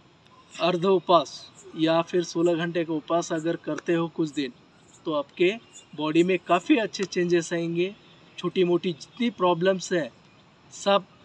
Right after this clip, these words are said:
जड़ से निकल जाएगी और एक अच्छी एनर्जी के साथ आप, आ,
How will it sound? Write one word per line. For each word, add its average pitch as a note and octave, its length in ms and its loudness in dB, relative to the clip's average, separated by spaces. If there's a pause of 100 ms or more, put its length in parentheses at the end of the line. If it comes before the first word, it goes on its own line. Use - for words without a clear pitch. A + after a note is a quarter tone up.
(140)
जड़ G#3 180 4
से G3+ 180 0
निकल F3 320 2
जाएगी D3 480 -2 (720)
और F#3 320 2 (500)
एक F3+ 180 4
अच्छी F#3+ 440 -2
एनर्जी G3+ 400 6
के G3 180 -2
साथ G3 260 0 (720)
आप, E3+ 180 2 (640)
आ, F3 260 4